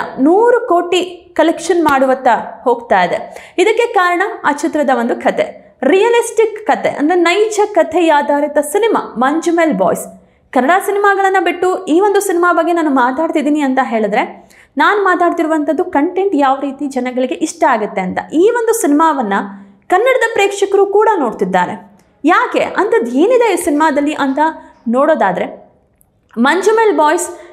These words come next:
ಇದು ಕಂಪ್ಲೀಟ್ ಆಗಿ ಸಿನಿಮಾ ನಡೆದಿರುವಂಥದ್ದು, ಶೂಟಿಂಗ್ ನಡೆದಿರುವಂಥದ್ದು ಕೊಚ್ಚಿ, ಕೇರಳದ ಕೊಚ್ಚಿ, ಹಾಗೆ ಚೆನ್ನೈನ ಕೊಡೈಕೆನಾಲ್ನಲ್ಲಿ ನಡೆದಿರುವಂಥದ್ದು. ಈ ಸಿನಿಮಾನ ನೋಡಿದಂಥವ್ರು ಖಂಡಿತವಾಗ್ಲೂ ತಮಿಳಿನ ಗುಣ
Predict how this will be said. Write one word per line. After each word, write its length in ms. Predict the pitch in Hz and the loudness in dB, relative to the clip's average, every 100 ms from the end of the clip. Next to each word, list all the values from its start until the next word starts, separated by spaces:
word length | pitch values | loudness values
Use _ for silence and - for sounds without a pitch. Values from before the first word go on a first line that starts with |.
| - | 0
ಇದು 220 | 339 403 | 2 2
ಕಂಪ್ಲೀಟ್ 560 | 403 294 330 349 427 415 | 2 0 0 2 2 4
ಆಗಿ 220 | 370 370 | 2 0
ಸಿನಿಮಾ 340 | 381 302 320 | 0 0 0
ನಡೆದಿರುವಂಥದ್ದು, 680 | 320 269 240 320 269 254 262 | 2 0 0 0 0 0 -2
ಶೂಟಿಂಗ್ 400 | 349 294 285 415 | 0 0 2 2
ನಡೆದಿರುವಂಥದ್ದು 680 | 349 254 294 277 269 269 349 | 2 0 0 -2 -2 -2 -2
ಕೊಚ್ಚಿ, 460 | - 269 - 269 | 0 -2 -2 -4
ಕೇರಳದ 380 | 220 285 302 320 320 | -2 0 0 0 0
ಕೊಚ್ಚಿ, 360 | 311 240 - | 0 -2 -6
ಹಾಗೆ 680 | 320 - 381 311 277 - - - _ _ | -8 -2 0 2 -2 -6 -18 -20 _ _
ಚೆನ್ನೈನ 520 | - 339 415 415 392 466 - - | 0 0 2 0 0 -2 -4 -4
ಕೊಡೈಕೆನಾಲ್ನಲ್ಲಿ 1000 | 320 302 339 339 320 294 262 214 202 277 | 0 2 2 0 0 2 2 0 0 2
ನಡೆದಿರುವಂಥದ್ದು. 880 | 294 202 196 190 180 180 175 294 - - - _ _ | 2 2 0 0 0 0 -4 -8 -14 -20 -20 _ _
ಈ 280 | - 349 480 494 | 0 2 4 2
ಸಿನಿಮಾನ 400 | 415 403 403 403 403 | 0 2 2 2 2
ನೋಡಿದಂಥವ್ರು 960 | 349 294 330 349 339 302 277 262 - | 2 2 2 2 0 2 2 2 0
ಖಂಡಿತವಾಗ್ಲೂ 880 | 247 269 403 415 370 359 330 359 427 | 0 2 4 2 2 2 2 2 2
ತಮಿಳಿನ 540 | 427 - 285 359 381 403 | 0 0 2 2 2 2
ಗುಣ 320 | 294 226 269 | 0 0 2